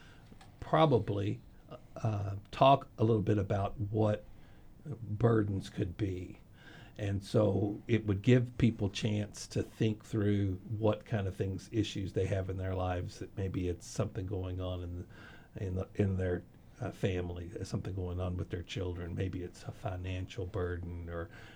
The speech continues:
maybe th-, it's job related. So there's all kinds of opportunities for, for application about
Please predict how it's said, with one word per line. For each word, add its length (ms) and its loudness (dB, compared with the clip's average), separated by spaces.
maybe 240 -2
th-, 160 -6
it's 320 -4
job 440 -2
related. 380 -2
So 100 0
there's 180 4
all 280 6
kinds 480 0
of 100 -2
opportunities 1000 -4
for, 360 2
for 300 0
application 920 2
about 320 0